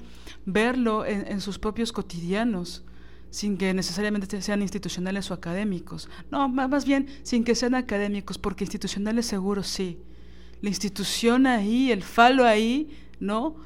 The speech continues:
De piedra, inamovible. Esto que decían las Anas, ¿no? De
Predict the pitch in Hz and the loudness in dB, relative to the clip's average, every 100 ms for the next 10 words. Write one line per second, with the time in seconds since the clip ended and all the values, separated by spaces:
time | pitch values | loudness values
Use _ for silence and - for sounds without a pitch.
0 | - - 180 226 233 247 285 254 254 269 | -10 -4 0 6 10 10 10 8 6 4
1 | 202 196 185 185 220 294 254 208 240 254 | 2 2 0 2 6 6 4 0 -2 -6
2 | - - - - - 233 226 208 190 220 | -14 -14 -4 -2 0 0 2 0 0 -2
3 | 214 214 214 208 208 196 185 226 247 226 | -2 -2 -2 -4 -4 -4 -2 0 0 0
4 | 180 185 214 240 208 185 | -4 -4 -2 0 0 -2